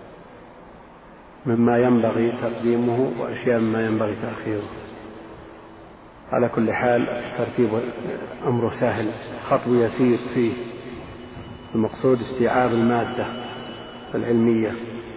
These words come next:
ولذا يقول: "ونحن نرتب ما نذكره على ما هو الأنسب،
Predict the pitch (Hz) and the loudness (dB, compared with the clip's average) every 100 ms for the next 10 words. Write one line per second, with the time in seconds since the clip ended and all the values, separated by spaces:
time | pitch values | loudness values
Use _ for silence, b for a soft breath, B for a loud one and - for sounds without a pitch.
0 | - - - - - - - - - - | -14 -14 -16 -16 -18 -18 -18 -20 -20 -20
1 | - - - 113 113 117 113 113 127 120 | -20 -18 -6 0 4 4 4 4 4 6
2 | 120 117 120 113 - 117 117 117 117 117 | 4 2 2 0 0 2 2 0 0 -2
3 | 127 110 139 139 120 117 120 117 135 123 | -2 0 2 4 4 4 4 4 4 4
4 | 120 113 120 120 - 113 | 4 2 2 2 2 0